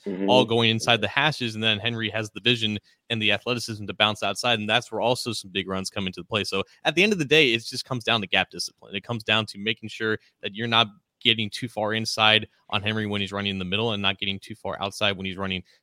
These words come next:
Speaker 2: to the outside, because, a-, again, like, the, the athleticism that he has to, to cut up field and break off those runs is huge. And when it comes to just schematic wise, like, yeah, I'm interested to see if,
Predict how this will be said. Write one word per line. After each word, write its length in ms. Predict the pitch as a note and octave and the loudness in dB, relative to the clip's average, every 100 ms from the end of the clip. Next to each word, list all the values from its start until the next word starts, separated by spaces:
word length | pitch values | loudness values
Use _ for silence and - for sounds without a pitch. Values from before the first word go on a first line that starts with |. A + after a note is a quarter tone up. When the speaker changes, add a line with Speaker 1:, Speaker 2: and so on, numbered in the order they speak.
| - | -8
Speaker 2:
to 80 | |
the 120 | G#2+ G2+ | 0 2
outside, 400 | F#2+ - A#2+ F2+ | 2 4 2 2
because, 400 | F2+ G#2 F#2 - | -4 -6 -6 -8
a-, 100 | G#2+ - | -8 -4
again, 280 | G#2+ F2+ | -2 -2
like, 140 | E2 F2 - | -4 -14 -10
the, 180 | G2+ D#2 | -10 -6
the 120 | G#2 | -4
athleticism 600 | G2 - A#2+ A#2 A2+ G#2 | -4 -2 -4 -2 -6 -4
that 140 | F#2+ F2+ | -4 -4
he 100 | E2+ | -2
has 320 | - G#2+ F#2 | 2 2 2
to, 140 | - F#2+ - | -4 -10 -12
to 100 | - | -20
cut 180 | - A2 | -6 -4
up 80 | F#2 | -4
field 200 | - G#2 | -2 -2
and 140 | F#2+ F2+ - | -2 -8 -8
break 180 | G2 G2 | -4 -2
off 140 | G2+ | -4
those 160 | F2 G2 | -6 -4
runs 180 | G2 | -4
is 140 | F2+ - | -4 -6
huge. 340 | - A#2 F2+ - _ | -2 -2 -2 -12 _
And 100 | - | -10
when 100 | G#2 | -6
it 60 | G2+ | -6
comes 260 | - A#2+ - | -4 -6 -6
to 60 | |
just 440 | G2 - G#2 - - | -10 -6 -6 -6 -8
schematic 480 | - G#2 G#2+ C3 - | -4 0 2 2 0
wise, 260 | F#2+ F#2 | -2 -2
like, 120 | G2+ | -4
yeah, 200 | A#2 D#3+ - _ _ | 2 2 2 _ _
I'm 120 | A#2 | -4
interested 360 | B2+ C3 B2 A#2+ | -2 -2 -6 -6
to 60 | A#2 | -6
see 420 | - A#2+ A2+ A2 | 0 2 2 0
if, 160 | A2+ | -4